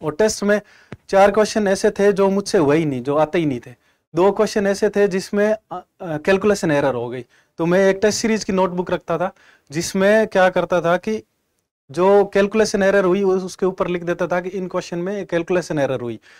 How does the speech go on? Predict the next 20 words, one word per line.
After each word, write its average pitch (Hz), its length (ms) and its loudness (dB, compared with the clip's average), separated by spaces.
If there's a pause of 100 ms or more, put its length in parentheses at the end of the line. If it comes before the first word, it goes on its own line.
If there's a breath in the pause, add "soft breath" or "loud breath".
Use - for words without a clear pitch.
(160 soft breath)
और 156 80 -2
कहाँ 165 280 2
पे 214 140 2
एरर 196 240 4
हुई 196 180 -2
वो 170 180 0
भी 208 180 -2
नोट 165 220 0
डाउन 165 180 -2
करता 151 280 -4
था 180 140 -4
और 175 200 0
उनको 190 340 -4
अलग 170 220 0
से - 160 -10
उसके 156 280 -6
आंसर 151 260 -6
सहित 151 340 -10 (360 soft breath)
लिखता 143 260 -6
था। 113 180 -10